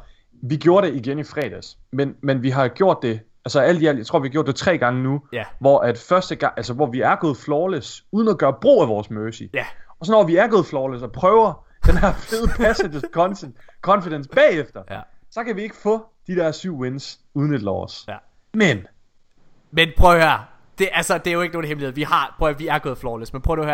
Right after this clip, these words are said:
Speaker 2: høre, og vi har fået vores titler. Det er jo derfor, vi føler, vi har gennemført Destiny. Men prøv nu at høre, jeg har brug for at berette om den her vanvittige,
Speaker 1: <laughs>
Speaker 2: altså vanvittige aften. Fordi altså, prøv at høre her, jeg, vi sidder jo og kører nogle gange, ikke også? Og, og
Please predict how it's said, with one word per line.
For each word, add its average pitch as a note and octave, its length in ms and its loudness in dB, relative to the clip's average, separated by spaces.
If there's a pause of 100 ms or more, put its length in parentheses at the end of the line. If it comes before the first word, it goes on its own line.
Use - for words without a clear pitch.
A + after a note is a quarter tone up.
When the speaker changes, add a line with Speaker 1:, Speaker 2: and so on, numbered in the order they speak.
Speaker 2:
høre, C3+ 160 -6
og C#3 100 -10
vi D3 60 -10
har D#3 260 -2
fået D#3+ 220 -2
vores C#3 120 -6
titler. C#3 280 -10
Det C#3 100 -8
er - 20 -8
jo D#3 100 -8
derfor, D3 140 -8
vi C3+ 100 -8
føler, C#3+ 220 -8
vi A#2+ 80 -12
har B2 80 -10
gennemført B2+ 320 -14
Destiny. A#2+ 240 -14
Men A#2 80 -14
prøv - 140 -10
nu C#3 60 -6
at C#3+ 40 -4
høre, C3+ 60 -6
jeg C3+ 80 -6
har C#3+ 180 -10
brug D3+ 300 -10
for A2+ 260 -14 (320)
at D3 80 -4
berette C#3+ 600 -4 (760)
om D#3+ 200 0
den E3 240 -2
her C3+ 400 -10 (500)
vanvittige, E3 1040 0 (300)
Speaker 1:
<laughs> - 220 -16
Speaker 2:
altså E3 300 -2 (300)
vanvittige F3 880 2
aften. A2+ 460 -8
Fordi D#3+ 300 -10
altså, D3+ 260 -4 (260)
prøv F#3 160 2
at F3+ 80 0
høre E3 140 -2
her, D#3 160 -2
jeg, D#3 200 -4 (300)
vi E3+ 160 -10
sidder B3 240 -4
jo D3+ 100 0
og C#3 80 -4
kører F#3 200 -2
nogle C3 160 -8
gange, C3+ 240 -4
ikke A#2+ 120 -10
også? A#2 200 -10
Og, B2+ 140 -2
og B2+ 60 -2